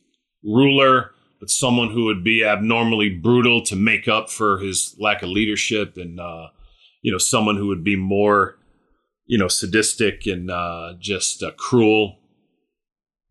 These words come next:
Um, and, and, and Pilate is afraid of Jesus. Okay, again, he's never been confronted with a man like this.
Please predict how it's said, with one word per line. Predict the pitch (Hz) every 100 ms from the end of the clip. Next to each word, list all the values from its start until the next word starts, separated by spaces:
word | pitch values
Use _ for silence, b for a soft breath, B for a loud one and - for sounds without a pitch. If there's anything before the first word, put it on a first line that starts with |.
| _ _ _ _ _ _ _ _ _ _ _ _ _ _ _ _ _ _
Um, | 104 95 87 85 85 78 _ _ _ _ _ _ _ _ _ _ _ _ - _ _ _ _ _ _ _ _ - - _
and, | 117
and, | 113 123 -
and | 127 120
Pilate | - 170 165 139 - _ _ _ - - _ _ _ _
is | 127 123 117
afraid | 117 - - 147 139 120
of | 107
Jesus. | 80 107 104 - - - - - _
Okay, | - - 101
again, | 104 110 120 113 B B B B
he's | 104 87
never | 110 143 143
been | 151
confronted | 147 151 - 135 139
with | 127 131
a |
man | 131 123 120
like | 117 113 -
this. | 117 113 - -